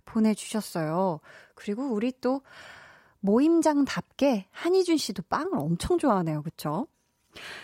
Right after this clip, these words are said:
강한나의 볼륨을 높여요에서 준비한 선물입니다. 반려동물 함바구스 물지마 마이패드에서 치카치약 이 종, 예쁘고 고운님 예님에서 화장품, 천연 화장품 봉프레에서 모바일 상품권,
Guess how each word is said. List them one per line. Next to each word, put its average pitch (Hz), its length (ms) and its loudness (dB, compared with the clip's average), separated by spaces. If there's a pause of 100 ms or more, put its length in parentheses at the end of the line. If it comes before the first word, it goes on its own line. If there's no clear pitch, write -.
(340)
강한나의 247 460 4
볼륨을 262 500 4
높여요에서 214 840 2
준비한 185 480 2
선물입니다. 196 840 2 (460)
반려동물 277 580 4
함바구스 311 440 2
물지마 196 460 2
마이패드에서 170 840 0
치카치약 - 640 -4
이 196 160 0
종, 175 280 -2 (220)
예쁘고 202 380 2
고운님 190 540 4
예님에서 170 500 2
화장품, 240 580 2 (520)
천연 311 300 4
화장품 254 520 4
봉프레에서 180 640 0
모바일 180 380 2
상품권, 190 680 0